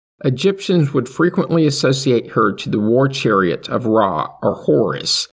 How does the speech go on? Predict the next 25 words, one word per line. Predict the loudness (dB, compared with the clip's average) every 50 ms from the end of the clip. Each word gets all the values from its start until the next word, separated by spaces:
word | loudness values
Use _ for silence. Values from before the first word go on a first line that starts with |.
| _ _ _ _ _
as | -2 0 2 2
well | 2 4 4 4 4
as | 2 2 2
a | 0 -2
specific | -2 -2 -4 -2 -2 0 0 -2 -2 -4 -12 -16 -16 _
kind | -18 -6 -2 0 0 2 2 0
of | 0 -2
weapon, | 0 0 0 0 0 -2 -6 -8 -8 -8 -10 -14 -18 _ _ _ _ _ _
the | -6 -6
crescent | -6 -2 0 0 0 0 -2 -6 -6 -8 -6
axe. | -6 -6 -6 -6 -10 -16 _ -8 -6 -4 -4 -6 -8 _ _ _ _ _ _ _ _ _ _ _ _ _ _ _ _ _ _ _ _ _ _ _ _ _ _ _ _
Within | 0 0 2 2 2 2 2
Iberian | 0 0 0 2 2 4 4 4 4 4 2 0 -2 -4
culture, | -2 -2 -2 0 -2 -2 -4 -4 -4 -4 -6 -14 _ _ _ _ _ -2
it | 2 2
has | 2 2 2
been | 2 0 0 2
proposed | 0 -4 -6 -2 0 2 2 2 0 0 -4 -4 _
that | -2 0 2
native | 2 2 2 2 0 -2 -2
sculptures | -6 -4 -2 -2 -2 -2 -4 -2 -2 -2 0 -2 -4 -2 -4
like | -4 -2 0
those | 0 2 2 2 0 -2
of | -2 0
Baza, | 0 2 2 2 2 2 2 2 2 2 0 -4 -10